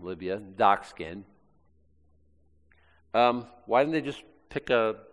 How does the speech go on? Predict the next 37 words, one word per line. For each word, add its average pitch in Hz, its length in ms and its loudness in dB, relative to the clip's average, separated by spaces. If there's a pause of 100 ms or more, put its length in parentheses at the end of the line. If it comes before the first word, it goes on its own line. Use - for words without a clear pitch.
(160)
any 113 280 -6
random 117 680 -4
Jewish 135 360 -10
person 98 360 -4
to 85 60 -14
carry 90 340 -4
Jesus' 82 300 -14
cross? - 320 -8
Ooh, 107 400 -12 (180)
<laughs> - 1080 -10
that 117 180 4
would 127 100 -2
have 110 60 -8
been 117 180 0
a, 98 360 0 (920)
that 107 140 0
would 127 100 -2
have 113 80 -8
been, 98 260 -4 (580)
there 127 100 0
would 135 80 2
have 131 80 0
been 123 80 0
a 120 60 4
lot 117 180 10
of 107 120 -2
pushback, 85 640 0 (220)
but 104 120 -6
nobody's, 123 560 0 (800)
like, 127 160 -2 (180)
so 151 280 -6 (140)
Simon 202 420 2
can't 175 280 0
go 151 180 4
to, 139 80 2
like, 117 240 4
the 107 320 0